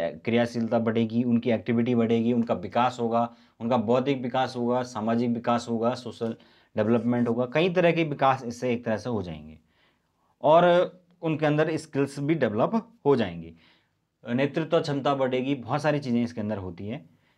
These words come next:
उसका नेक्स्ट है आपके पास ब्रेनस्टॉर्मिंग। ब्रेनस्टॉर्मिंग यानी कि दिमाग खोल देना। तो ब्रेनस्टॉर्मिंग का मतलब दिमाग में जोर डालना। तो इसमें basically ये हो सकता है कि एक समस्या जो है बच्चों के सामने दी जाए और उस ब-, समस्या से संबंधित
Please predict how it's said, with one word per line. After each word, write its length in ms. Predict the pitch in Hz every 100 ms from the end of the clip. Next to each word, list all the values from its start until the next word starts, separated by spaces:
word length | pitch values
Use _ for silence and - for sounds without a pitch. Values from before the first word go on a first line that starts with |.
| _
उसका 200 | 139 185
नेक्स्ट 320 | 180 185 185
है 60 | 190
आपके 200 | 180 175
पास 220 | 185 180
ब्रेनस्टॉर्मिंग। 1080 | 170 131 147 175 160 - 117 107 107 117 110
ब्रेनस्टॉर्मिंग 880 | 92 117 151 151 151 151 151 160 143
यानी 160 | 139
कि 100 | 143
दिमाग 640 | 139 101 107 127 165 226 226 _ _ _
खोल 240 | - 143 143
देना। 300 | 113 90 - _ _ _ _
तो 100 | 147
ब्रेनस्टॉर्मिंग 960 | 143 123 151 180 170 170 165 170 175 165 - -
का 160 | 156 156
मतलब 280 | 151 156
दिमाग 360 | 143 123 123 147
में 200 | 147 151
जोर 240 | 117 123
डालना। 500 | 135 123 127 147 135 113 -
तो 160 | 160
इसमें 300 | 165 - 180
basically 400 | 151 143 151 143
ये 160 | 151 139
हो 80 | 131
सकता 300 | 120 107 131
है 220 | 190 226 - _ _ _
कि 400 | 165 214 - - _ _
एक 220 | 170 180
समस्या 540 | 180 143 139 135 147 147
जो 100 | 131
है 100 | 123
बच्चों 320 | 120 117 113
के 100 | 107
सामने 340 | - 101 101
दी 220 | 92 113 147
जाए 400 | 165 180 190 -
और 160 | 135 156
उस 180 | 147
ब-, 240 | 143 123 120
समस्या 460 | - 117 117 131
से 160 | 123 131
संबंधित 640 | 117 107 107 110 151 160